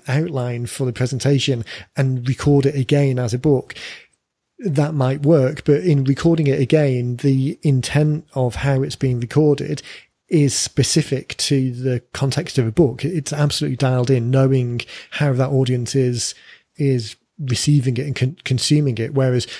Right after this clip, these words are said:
just trying to use something that was delivered from stage, the intonation in the voice, the words that you use,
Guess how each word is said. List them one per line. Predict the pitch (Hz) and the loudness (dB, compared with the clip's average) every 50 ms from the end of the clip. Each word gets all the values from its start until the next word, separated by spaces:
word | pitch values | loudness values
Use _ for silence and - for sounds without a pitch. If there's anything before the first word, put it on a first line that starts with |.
| - _ - | -18 _ 0
just | - 156 147 139 - - | 2 2 2 2 2 0
trying | - 151 135 | 0 2 2
to | 127 | 2
use | 123 127 127 117 | 2 0 0 0
something | - 131 127 127 139 135 | 0 -2 -2 -4 -6 -4
that | 135 | -4
was | 131 120 - | -2 -4 -2
delivered | - - 131 131 120 123 117 | -2 -2 -2 0 0 -2 -6
from | - - 131 120 120 | -4 -4 -4 -4 -4
stage, | - - - 151 139 135 - - 180 170 160 - - - - - - - - _ _ _ _ _ _ _ _ _ _ 214 - _ - | -2 0 2 2 2 2 0 -2 -4 -2 -2 -4 -6 -8 -16 -20 -20 -20 -20 _ _ _ _ _ _ _ _ _ _ -20 -20 _ -12
the | 185 151 - 135 147 143 165 220 214 | -12 -8 -2 0 0 2 2 0 0
intonation | 156 143 - - 139 143 143 131 - 135 | 0 0 2 0 2 2 2 2 2 0
in | 131 120 120 | 0 0 -2
the | 120 | -2
voice, | 110 135 139 143 139 131 - - | 2 4 4 4 4 2 0 -2
the | - 127 | -4 0
words | 120 135 139 139 139 - | 4 4 4 4 2 -2
that | - 147 | -6 -6
you | 143 131 120 117 131 135 139 | -6 -4 -4 -2 0 0 2
use, | 139 139 - | 2 2 0